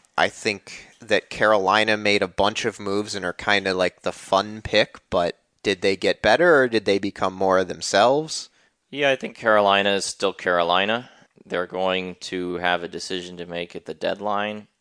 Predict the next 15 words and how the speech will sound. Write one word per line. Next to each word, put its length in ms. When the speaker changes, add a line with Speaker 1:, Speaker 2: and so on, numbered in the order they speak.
Speaker 2:
in 200
terms 360
of 240
beefing 380
up 220
their, 380
uh, 60
goal 180
scoring. 540
Their 120
Speaker 1:
Yeah. 140
Speaker 2:
defense 280
is 140
insane. 380
It, 160